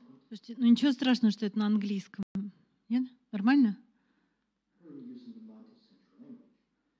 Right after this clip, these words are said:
Speaker 1: News headlines are retrieved from the news server. Convolutional neural network predicts sentiment for every headline, how positive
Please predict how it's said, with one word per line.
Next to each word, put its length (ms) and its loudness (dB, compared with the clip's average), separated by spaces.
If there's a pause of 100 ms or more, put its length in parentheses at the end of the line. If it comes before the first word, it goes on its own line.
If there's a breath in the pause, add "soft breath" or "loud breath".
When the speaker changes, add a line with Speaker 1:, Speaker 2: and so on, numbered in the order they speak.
(240)
Speaker 1:
News 260 -20
headlines 540 -20
are 80 -20
retrieved 500 -20
from 160 -20
the 80 -20 (140)
news 180 -20
server. 300 -20 (580)
Convolutional 560 -16
neural 300 -12 (100)
network 380 -18
predicts 320 -20
sentiment 500 -14
for 220 -20
every 260 -14
headline, 460 -20 (260)
how 120 -18 (100)
positive 400 -14